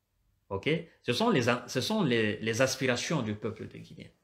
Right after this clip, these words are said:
Il y en a tellement que je ne peux pas tout vous citer. On est d'accord ? Alors, aujourd'hui, euh, ce qu'il faut faire, c'est que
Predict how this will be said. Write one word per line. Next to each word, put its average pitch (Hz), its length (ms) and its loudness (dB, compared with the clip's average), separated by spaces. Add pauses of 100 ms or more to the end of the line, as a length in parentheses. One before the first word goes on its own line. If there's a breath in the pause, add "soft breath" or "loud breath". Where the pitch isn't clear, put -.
(340)
Il 143 60 6
y - 20 8
en 175 80 6
a 175 80 4
tellement 170 420 4
que 151 100 -2
je 131 140 -2
ne 127 100 -2
peux 117 220 -6
pas 139 300 -2
tout 147 220 0
vous 113 140 -2
citer. 165 460 -6 (2250)
On 113 80 -2
est 120 80 4
d'accord ? 123 500 0 (300 soft breath)
Alors, 110 420 0
aujourd'hui, 160 840 2 (760 soft breath)
euh, 143 500 4 (760)
ce - 180 0
qu'il 226 220 4
faut 156 140 4
faire, 147 480 2 (1160 soft breath)
c'est 165 120 0
que 180 380 6